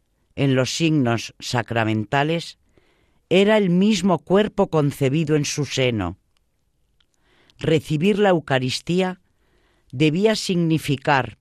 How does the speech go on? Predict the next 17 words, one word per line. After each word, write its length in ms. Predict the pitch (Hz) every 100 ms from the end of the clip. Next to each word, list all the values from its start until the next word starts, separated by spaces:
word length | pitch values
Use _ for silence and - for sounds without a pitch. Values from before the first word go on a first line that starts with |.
| _
para 240 | 117 117
María 600 | 117 117 160 190 190 190 _ _ _ _ _ _ _ _
como 260 | - 156 156
si 180 | - 151
acogiera 640 | 135 147 131 - 185 202
de 140 | 185 160
nuevo 360 | 160 160 131
en 120 | 131 123
su 240 | - 127
seno 500 | - 165 180 185 202 _ _ _ _ _ _ _ _
el 200 | 160 151
corazón 680 | 147 143 143 - 190 214 214
que 220 | - 151
había 280 | 139 170 151
latido 580 | 139 - 165 165 170 - _ _ _ _ -
al 180 | 143
unísono 720 | 147 151 185 175 214 202 208